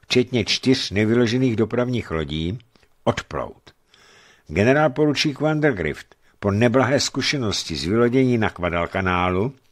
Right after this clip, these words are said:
kdy většina výzbroje jeho jednotek zůstala v nákladových prostorech odplouvajících lodí, Wilkinsona přesvědčil, aby sice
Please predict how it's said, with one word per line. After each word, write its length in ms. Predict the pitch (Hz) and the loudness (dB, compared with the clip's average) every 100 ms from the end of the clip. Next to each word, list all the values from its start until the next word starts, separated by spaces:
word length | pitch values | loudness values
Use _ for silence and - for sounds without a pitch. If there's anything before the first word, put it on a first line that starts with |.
| - - _ - - - | -20 -20 _ -20 -20 -6
kdy 200 | 95 101 | 0 4
většina 440 | 104 113 143 131 | 4 4 2 2
výzbroje 760 | 90 110 104 127 151 107 82 82 _ _ - | 2 2 0 0 2 2 0 -6 _ _ -2
jeho 300 | 98 104 107 | 0 2 4
jednotek 520 | 98 101 123 117 90 | 4 4 0 0 -2
zůstala 440 | 92 104 - 120 | -4 -4 -4 -2
v 40 | 107 | -2
nákladových 680 | 98 98 120 117 123 117 | -2 -2 -4 -2 -2 -2
prostorech 600 | - 98 - 120 120 - | -2 -4 -2 0 0 -2
odplouvajících 760 | 117 - 117 110 120 117 127 - | -8 -2 0 2 0 -2 -4 -4
lodí, 460 | 82 73 78 80 123 - - - - - - - - | -6 -4 -4 -6 -8 -14 -20 -20 -20 -20 -20 -18 0
Wilkinsona 680 | 104 120 117 147 135 139 | 4 4 2 -2 -2 -4
přesvědčil, 920 | 139 - 170 - 92 87 - 90 98 104 | -4 -2 -2 -2 -2 -2 -2 -2 -2 -2
aby 200 | - 98 | -6 -4
sice 440 | 117 147 - 143 | -4 -4 -2 -2